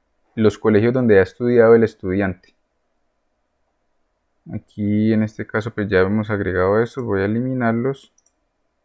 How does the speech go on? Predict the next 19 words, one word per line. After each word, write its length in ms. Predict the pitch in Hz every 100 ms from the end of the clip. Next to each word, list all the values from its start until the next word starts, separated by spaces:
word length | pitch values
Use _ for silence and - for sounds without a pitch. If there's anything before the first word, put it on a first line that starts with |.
| _ _ _ _ _ _ -
para 220 | 107 110
que 120 | 135
vean 280 | 131 123 120
cómo 340 | - 104 101
se 140 | - 101
debe 440 | 92 98 90 -
agregar. 540 | 107 90 90 - - - - _ _ _ _ _ _ _ _ _ _ _
Vamos 200 | 104 107
a 100 | 113
poner 300 | - 95 90
el 120 | 101 104
nombre 260 | 104 104
de 40 | 104
la 80 |
institución. 800 | 101 - 95 87 85 123 147 175 _ _ _ _ _ _ _ _ _ _ _ _ _ _ _ _ _ _ _ _ _ _ _ _ _ _ _ _ _ _ _ _ _ _ _ _ _ _ _ _ _
Vamos 20 |
a 40 | -
escoger 440 | _ - 101 107
este. 420 | 120 117 - 135